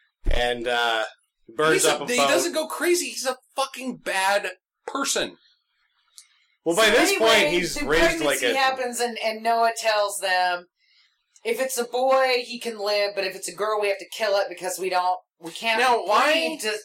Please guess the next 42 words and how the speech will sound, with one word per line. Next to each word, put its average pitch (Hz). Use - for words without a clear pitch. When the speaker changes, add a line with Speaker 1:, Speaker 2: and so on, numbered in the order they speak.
Speaker 3:
we 180
Speaker 2:
why, 220
Speaker 3:
can't 277
breed 262
the 240
population 214
Speaker 2:
if, 226
Speaker 3:
'cause -
Speaker 2:
if 202
Speaker 3:
all 226
Speaker 2:
it's 220
Speaker 3:
of 202
us -
Speaker 2:
a -
Speaker 3:
should -
Speaker 2:
boy, 220
Speaker 3:
die. 185
Speaker 2:
if 147
it's -
a -
boy, 180
great. 220
Okay. 156
Speaker 1:
Which 214
is, 202
like, 220
really 294
Speaker 2:
She 294
can 349
still 254
fucking 233
breed, 233
Noah. 160
Are 196
you 165
fucking 185
stupid? 220
They're 131
Speaker 1:
Yeah. 185
Speaker 2:
gonna 262
fuck 233
again. 285